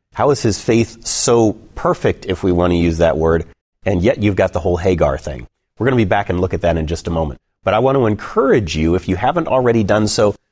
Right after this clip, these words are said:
please be sure to pick up the companion book to this quarter's study. It is on the book of Genesis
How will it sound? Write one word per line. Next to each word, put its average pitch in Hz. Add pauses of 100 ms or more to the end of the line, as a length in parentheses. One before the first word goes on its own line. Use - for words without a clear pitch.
(140)
please 202
be 131
sure 160
to 120
pick -
up 131
the -
companion 120
book 120
to 95
this 113
quarter's 110
study. 95
It 120
is 107
on 95
the 90
book 87
of 80
Genesis 87